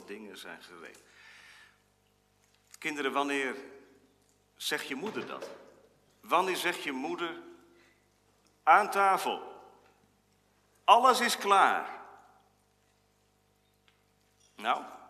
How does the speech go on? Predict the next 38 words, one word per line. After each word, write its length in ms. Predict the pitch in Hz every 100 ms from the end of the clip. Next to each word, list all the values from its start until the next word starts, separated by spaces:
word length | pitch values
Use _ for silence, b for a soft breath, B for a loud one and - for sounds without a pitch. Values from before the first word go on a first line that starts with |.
| - _ _ _ _ _
wanneer 220 | 170 202
zegt 180 | 214 -
ze 100 | -
dat? 220 | 85 - - _ _ _ _ _ B B B B B
Ja, 100 | -
als 80 | -
het 100 | -
eten 160 | 120 -
klaar 260 | 139 202
is 140 | 180 117
natuurlijk. 360 | - 78 - - _ _ _ _ _ _ _ _ _ _ _ _ _ _ _ _ _ _ _ _ _ _ _ _ _ _ _ _ _ -
Hè, 100 | 123
je 100 | 135
moeder 220 | 113 82
is 100 | -
bezig 320 | 127 143 143
geweest 320 | 139 147 147
in 60 | 117
de 100 | 90
keuken, 420 | 127 143 143 151
misschien 220 | 127 120
wel 100 | 95
heel 280 | 87 117 113
lang 200 | 117 117
van 140 | 104
tevoren. 520 | 95 98 131 165 165 139
En 60 |
uiteindelijk 500 | 107 - 160 160 143
is 100 | 113
het 140 | 92 107
klaar, 320 | 139 165 160
alles 200 | 127 127
staat 220 | 117 104
gedekt. 520 | - - 156 - - B B B B B B
Alleen 280 | - 139 147
één 200 | - 220
ding 140 | 202 -
ontbreekt. 640 | 175 131 107 - - -